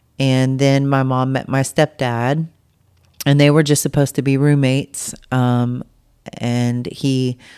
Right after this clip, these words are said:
was a police officer. And so I think she was thinking as a police officer and him being a roommate, and she would be,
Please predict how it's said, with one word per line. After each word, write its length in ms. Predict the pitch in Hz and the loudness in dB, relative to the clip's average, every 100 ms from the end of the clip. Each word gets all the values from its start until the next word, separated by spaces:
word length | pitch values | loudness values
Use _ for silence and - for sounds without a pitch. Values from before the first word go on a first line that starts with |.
| - _ | -20 _
was 160 | 156 151 | 2 2
a 60 | |
police 400 | - 147 151 143 | 0 2 2 2
officer. 520 | 139 131 139 - 135 139 | 2 2 -2 0 0 2
And 200 | 131 123 | 0 -2
so 260 | 135 123 | 0 0
I 120 | 123 | 0
think 320 | 120 135 127 - | -2 -4 -6 -6
she 240 | - 127 | -6 -4
was 200 | 123 120 | -2 -4
thinking 440 | - 123 127 123 | -4 -6 -4 -4
as 200 | 120 117 | -4 -4
a 60 | - | -8
police 360 | - 135 120 123 | -4 -2 -2 -2
officer 520 | 120 - - 127 120 | -4 -4 -6 -4 -4
and 160 | 117 | -4
him 140 | 123 123 | -6 -4
being 240 | 123 117 | -4 -4
a 60 | 120 | 0
roommate, 500 | 160 165 143 127 123 | 2 4 2 0 -2
and 160 | 120 | -4
she 180 | - 131 | -8 -6
would 200 | 120 117 | -6 -6
be, 300 | 120 113 113 | -4 -4 -6